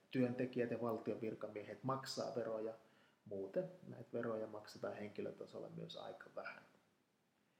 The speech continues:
No Knight Frank on tehnyt tosi mielenkiintoisen selvityksen, tämmöisen Wealth Report-selvityksen Nigeriasta,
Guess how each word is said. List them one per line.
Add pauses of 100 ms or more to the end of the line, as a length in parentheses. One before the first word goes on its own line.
(360)
No
Knight
Frank (160)
on
tehnyt
tosi
mielenkiintoisen
selvityksen,
tämmöisen
Wealth
Report-selvityksen
Nigeriasta,